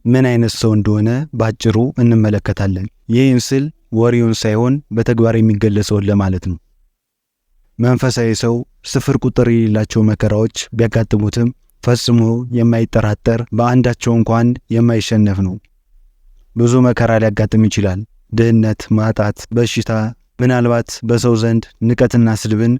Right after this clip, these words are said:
ሊያስተናግድ ይችላል። እነዚህ ግን ለክብር የሚያበቁ መሆናቸውን በመረዳት በትዕግስት የሚቀበል ሰው ነው። አንዳንዴ በደዌ በሽታ ሊያዝ ይችላል። ሰዎች ሊያፌዙበትና ሊስቁበት ይችላሉ። ይህንንና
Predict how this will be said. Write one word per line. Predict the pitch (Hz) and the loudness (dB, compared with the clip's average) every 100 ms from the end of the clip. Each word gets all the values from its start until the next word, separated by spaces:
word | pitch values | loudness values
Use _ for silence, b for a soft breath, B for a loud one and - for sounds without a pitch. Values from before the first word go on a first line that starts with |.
| _ | _
ሊያስተናግድ | - 113 - 117 110 107 | -6 -4 0 -2 0 -2
ይችላል። | 104 - 98 92 - _ _ - | -4 -4 -4 -4 -8 _ _ -2
እነዚህ | 120 131 117 120 | 0 2 0 -2
ግን | 113 117 123 113 | 0 -2 -4 -2
ለክብር | 127 131 131 123 | 0 2 2 2
የሚያበቁ | 117 113 110 110 | 2 0 0 0
መሆናቸውን | 117 117 110 107 117 110 | 0 2 0 -2 -2 0
በመረዳት | 113 120 113 107 117 - - - | 2 2 0 0 -2 -4 -10 -6
በትዕግስት | 120 127 117 113 - | -2 0 0 -2 0
የሚቀበል | 117 113 117 107 107 | 0 2 0 0 -2
ሰው | - 104 | -2 -2
ነው። | 98 107 - _ _ _ _ _ _ - | -2 -4 -12 _ _ _ _ _ _ -4
አንዳንዴ | 120 127 127 117 120 123 | 0 2 2 2 2 0
በደዌ | 120 117 123 117 117 | 0 0 2 2 0
በሽታ | 110 - - 110 110 | 0 -4 -4 -2 -2
ሊያዝ | 117 123 117 | 0 0 0
ይችላል። | 107 - 104 95 107 - | -2 -2 -2 -2 -8 -10
ሰዎች | - 120 117 123 117 | -2 0 2 0 0
ሊያፌዙበትና | 120 117 113 107 107 110 117 117 120 127 | 0 2 0 0 0 0 0 0 -2 -4
ሊስቁበት | 110 117 - 117 117 113 | -4 -6 -4 -4 -4 -6
ይችላሉ። | - 113 107 101 101 _ _ - | -4 -2 0 -2 -8 _ _ -4
ይህንንና | 117 127 127 123 117 | 0 2 2 2 2